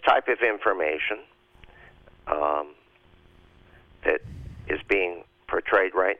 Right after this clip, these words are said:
now is going to sell a lot of books. It's sensational, and a lo-, and it will make a lot of money. The defense of Pius is not fashionable.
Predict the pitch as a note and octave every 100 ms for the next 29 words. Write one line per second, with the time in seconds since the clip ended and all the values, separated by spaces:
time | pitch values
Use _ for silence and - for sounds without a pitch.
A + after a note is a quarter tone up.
0 | C2+ C2 F2+ F2 - F#2 A2 A2+ - B2
1 | C3 B2+ C3 C#3+ C#3 _ B3 G#3+ - -
2 | - - _ _ _ - - - - -
3 | - _ - - - - - - F#2+ -
4 | - B2+ F#3 D#3 C3 - - - _ _
5 | _ _ - - - - - - - -
6 | - F2+ F2+ - E2+ E2+ - E2+ F2 F#2+
7 | - - G#2+ G2+ G#2+ G#2+ G#2 - A#2 A#2
8 | B2 C3+ B2 D3 F3+ D#2 - _ _ _
9 | _ _ - _ _ _ - - - -
10 | - - - - - - - - - F2+
11 | - - C#3 C3+ - - F2+ - A2 A2+
12 | C#3+ - D#4 A2+ B2+ C3+ D3 D#3+ E3 B2+
13 | G2+ D#2+ -